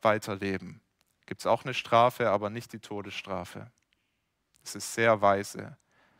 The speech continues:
Der Herr sieht das Herz an, schaut, mit welchen Motiven ist das passiert und es findet sogar seinen Weg in die Gesetzgebung. Und nur eine Randnotiz in unserem Land, in Deutschland, wir sind so geprägt vom christlichen Glauben, von dem, was wir in der Bibel lesen.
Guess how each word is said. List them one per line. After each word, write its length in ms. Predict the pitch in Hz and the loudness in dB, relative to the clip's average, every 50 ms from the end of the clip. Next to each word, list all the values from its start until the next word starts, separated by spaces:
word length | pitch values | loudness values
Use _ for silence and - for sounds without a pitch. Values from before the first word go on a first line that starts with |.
| _ _ _ _ _ _ _ _ _ _ _ _ _ _ _ _ _ | _ _ _ _ _ _ _ _ _ _ _ _ _ _ _ _ _
Der 80 | - 95 | -6 -2
Herr 200 | 95 110 113 113 | 2 2 2 2
sieht 360 | - 139 127 - - 110 - | 0 -6 -10 -8 -8 -8 -8
das 180 | 107 - - - | -8 -8 -4 2
Herz 440 | - 127 127 135 - - - - | 4 6 4 4 2 -2 -10 -6
an, 420 | - 104 104 104 98 104 110 117 - _ _ _ _ _ _ _ _ _ _ _ _ _ _ _ _ _ _ _ _ | -2 0 0 0 -2 -4 -12 -16 -18 _ _ _ _ _ _ _ _ _ _ _ _ _ _ _ _ _ _ _ _
schaut, 340 | - - - 117 113 113 - | -10 -4 0 0 0 0 -2
mit 160 | 117 107 - | -8 -6 -4
welchen 240 | 113 107 101 - 110 | -4 -4 -4 -6 -8
Motiven 560 | 101 101 - - - - 139 139 - 123 117 | -8 -8 -8 -6 -4 -2 -2 -2 -2 -2 -4
ist 220 | 110 107 - - 107 | -4 -4 -4 -6 -8
das 100 | - - | -10 -6
passiert 640 | - 113 104 - - - - 113 113 117 123 120 - | -2 -2 -2 -2 -2 -2 0 2 2 2 2 0 -4
und 200 | - 110 113 104 | -6 -6 -6 -6
es 200 | 107 - - - | -6 -6 -8 -6
findet 300 | - - 120 113 110 - | -2 -2 0 0 -2 -4
sogar 360 | - - 104 - 107 107 113 | -6 -4 0 4 6 6 6
seinen 360 | - - 107 104 104 104 101 - - - - - - _ _ _ _ _ _ - | 4 2 2 0 0 -2 -10 -14 -20 -20 -20 -20 -20 _ _ _ _ _ _ -4
Weg 280 | - 123 123 131 - | 2 4 4 4 2
in 140 | - 120 117 | 0 -2 0
die 100 | 113 104 | 0 0
Gesetzgebung. 1040 | - 120 - - - 127 113 - - - - - 107 107 107 113 120 123 131 135 - - - - _ - | 0 -2 0 4 4 4 4 2 -2 -6 -2 0 2 2 2 0 -2 -4 -6 -8 -12 -18 -20 -20 _ -4
Und 260 | 143 143 139 - - - | -4 -4 -4 -4 -8 -4
nur 120 | 143 151 | -2 0
eine 200 | 160 165 165 139 | 2 2 4 4
Randnotiz 640 | 131 139 147 139 127 131 123 - - - 117 113 - - | 4 4 4 2 -4 -8 -8 -6 -4 -4 -4 -4 -4 -8
in 140 | - 117 | -8 -8
unserem 340 | 104 120 135 127 - 117 113 | -8 -8 -6 -2 -2 0 2
Land, 220 | 113 120 120 117 110 | 2 2 0 0 -2
in 120 | 107 110 | -4 -2
Deutschland, 640 | 131 139 160 170 - - - 110 104 104 101 - - - | 0 2 2 2 0 0 0 0 -2 -2 -6 -16 -18 -10
wir 180 | 104 120 123 | -6 -6 -4
sind 200 | - - 120 117 | -4 -4 -8 -8
so 220 | - - 175 175 170 | -4 -2 0 0 0
geprägt 600 | - 123 - - - - 139 139 135 - - - | 0 -4 -4 -2 2 4 4 4 4 2 -2 -6
vom 200 | - 113 107 107 | -6 -6 -6 -4
christlichen 520 | - - 151 - - 123 113 - 117 107 | -4 -4 -4 -4 -4 -6 -6 -6 -8 -4
Glauben, 340 | - - 107 110 110 107 113 | 2 4 4 4 4 2 -2
von 200 | - - 104 107 | -8 -8 -6 -2
dem, 200 | 113 127 131 131 | -2 -2 0 0
was 200 | - - - - | 0 -2 -2 -2
wir 100 | - 110 | -4 -4
in 80 | 110 113 | -2 -2
der 100 | 107 104 | -4 -4
Bibel 300 | 101 123 127 123 117 107 | -2 -2 -4 -2 -2 -2
lesen. 460 | 104 104 104 104 110 - 107 107 107 | -2 0 -2 -2 -4 -6 -10 -10 -12